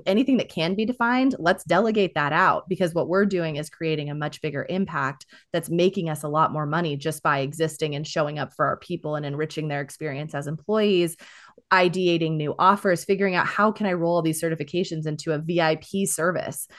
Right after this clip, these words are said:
that's actually going to give me the same margins as the lower level classes that my forty-five dollar an hour person is giving me.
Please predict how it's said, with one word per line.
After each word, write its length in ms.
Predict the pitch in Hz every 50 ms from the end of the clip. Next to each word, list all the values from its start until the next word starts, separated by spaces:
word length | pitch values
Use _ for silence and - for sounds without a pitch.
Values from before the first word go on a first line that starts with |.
| - - _
that's 180 | 180 175 - - 160
actually 420 | 165 165 - - - 196 196 190
going 280 | 165 170 160 156 151 147
to 80 | 160
give 180 | 151 160 156 147
me 100 | 156 147
the 80 | 147
same 300 | 143 - 151 139 135 143
margins 600 | 143 143 156 196 226 190 143 82 - - 165 - - -
as 160 | 170 160 160
the 100 | 156 143
lower 380 | 147 156 151 156 156 156 156
level 300 | 147 147 147 139 - -
classes 500 | - - 170 175 185 190 - 156 - 147
that 140 | - 151 -
my 120 | - 143 151
forty-five 460 | - 156 147 143 143 139 151 147 143
dollar 240 | 151 147 143 143 131
an 100 | 95 139
hour 220 | 147 151 - -
person 320 | - - - - - 117
is 140 | 110 131 -
giving 280 | - 180 180 180 139 107
me. 260 | 101 127 117 196